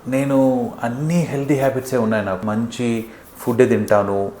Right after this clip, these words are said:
వెజిటేరియన్ని నేను, రోజు వాకింగ్ చేస్తాను and కొంచెం యోగా కూడా చేస్తాను, కానీ ఇవన్నీ చేసినా నాకెందుకు అలసటగా ఉంటుంది, నాకెందుకు నేను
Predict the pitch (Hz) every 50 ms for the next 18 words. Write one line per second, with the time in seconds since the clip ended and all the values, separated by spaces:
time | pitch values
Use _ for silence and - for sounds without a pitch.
0 | - - 101 104 104 104 - - 131 131 131 120 117 113 110 107 101 101 98 98
1 | 98 98 101 98 98 98 98 - - 98 98 104 110 120 123 127 139 127 110 110
2 | 107 107 107 - 113 113 110 101 101 101 95 - - - 101 95 92 95 95 95
3 | 95 95 95 95 - - - - - - 107 107 104 104 104 101 - - 107 104
4 | 107 - 104 101 95 98 104 113 113 120 131 131 131 127 131 127 120 117 120 117
5 | 107 107 104 - - - - 104 98 95 95 95 95 92 - - - 135 131 139
6 | 147 151 151 147 143 135 - 120 110 113 127 139 151 156 156 147 - - 127 127
7 | 127 127 127 135 127 120 113 110 107 107 107 - - - - - - - - 147
8 | 135 127 131 147 139 127 120 135 160 180 185 - 156 143 131 123 131 127 135 127
9 | 135 127 123 120 113 107 107 104 - 104 101 95 98 98 98 104 110 110 110 113
10 | 113 131 139 165 160 160 165 143 139 131 127 113